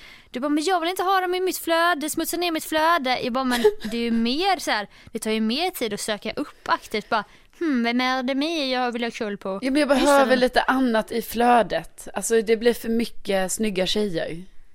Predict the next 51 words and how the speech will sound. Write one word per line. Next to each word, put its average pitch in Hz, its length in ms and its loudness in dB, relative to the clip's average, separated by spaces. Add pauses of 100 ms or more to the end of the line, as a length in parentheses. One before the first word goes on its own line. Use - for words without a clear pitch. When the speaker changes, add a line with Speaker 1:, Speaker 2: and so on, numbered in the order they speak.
Speaker 2:
Det 196 240 -2
Speaker 1:
Aha. 214 340 2 (340)
Ja, 254 260 2
det 233 60 -4
är 247 60 0
sant. 202 340 -8
Jag 269 280 2
följer 254 260 0
ju 247 60 -2
inga 233 240 0
fitnesskonton 214 760 -6
längre 208 240 -6
för 208 140 -8
jag 208 100 -2
mår 214 120 -4
bara 202 180 -4
dåligt. 202 480 -8
Speaker 2:
Ja, 240 120 0
precis. 196 360 -2
Man 233 140 4
måste 240 240 2
ändå 233 220 4
välja 214 400 6
lite 202 300 -2
vad 190 140 2
man 185 100 -2
ska 202 160 -4
ha 175 320 2
för, 170 380 0 (280)
för - 200 -6
input 180 680 0 (100)
under 185 260 -2
dagarna. 175 520 2 (580)
Faktiskt. 185 360 0
Speaker 1:
Ja, 247 120 2
men 254 140 0
för 285 140 0
tolv 330 320 0
timmar 294 240 -2
sedan, 240 260 -2
hon 269 220 0
gifte 285 260 -2
ju 233 60 -2
sig 269 160 0
nu 247 120 0
med 208 160 -2
Marcus, 214 800 -4
som 240 160 -4
du 226 60 -4
säkert 214 240 -4
vet. - 280 -10